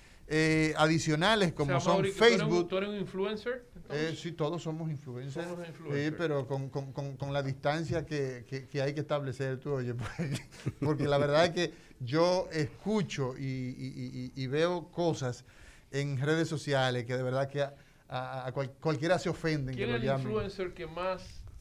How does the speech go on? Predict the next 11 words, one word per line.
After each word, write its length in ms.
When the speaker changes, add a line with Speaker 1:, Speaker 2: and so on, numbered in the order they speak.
Speaker 2:
seguidores 580
tiene 220
en 60
el 100
mundo? 360
Speaker 1:
No, 220
no 140
tengo 240
idea. 400
Speaker 2:
Kim 260
Kardashian. 680